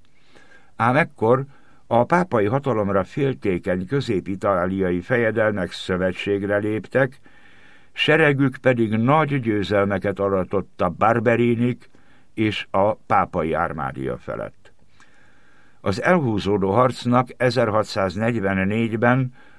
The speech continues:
a francia közvetítéssel megkötött, Castrót a Farnézék kezén hagyó béke vetett véget, igen komoly csorbát ejtve a pápa tekintélyén,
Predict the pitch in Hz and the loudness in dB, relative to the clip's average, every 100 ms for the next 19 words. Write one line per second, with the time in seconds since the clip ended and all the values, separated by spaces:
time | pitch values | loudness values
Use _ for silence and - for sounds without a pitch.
0 | - - 101 151 160 156 - 117 104 95 | -8 -4 -2 0 0 0 -2 0 0 0
1 | 143 113 107 95 92 87 92 95 - 95 | -2 -2 -4 -2 -4 -2 -4 -4 -2 -2
2 | 95 95 95 117 98 120 - - - - | 0 -2 -4 -4 -2 -2 -2 -10 -20 -20
3 | - - - - 117 131 - 135 139 131 | -20 -20 -20 -2 0 0 -2 0 2 2
4 | 139 151 143 113 95 87 92 87 90 - | 0 0 0 0 -2 -2 -2 -4 -4 -4
5 | 107 95 101 90 101 92 92 90 113 92 | -2 0 -2 0 -2 0 0 2 0 0
6 | 98 85 85 87 85 92 104 104 120 123 | -2 -2 -2 -4 -4 -4 -4 0 0 0
7 | - - - - - - - - - 143 | -4 -20 -20 -20 -20 -20 -20 -10 -4 2
8 | 156 147 143 131 131 123 - 127 117 104 | 2 2 2 2 4 2 2 2 2 4
9 | 101 95 101 98 92 92 92 92 110 104 | 2 2 0 0 -2 0 0 0 2 2
10 | 95 95 101 98 113 110 101 110 110 113 | 0 -4 -4 -4 -4 -4 -2 0 0 0
11 | 120 123 | 0 -2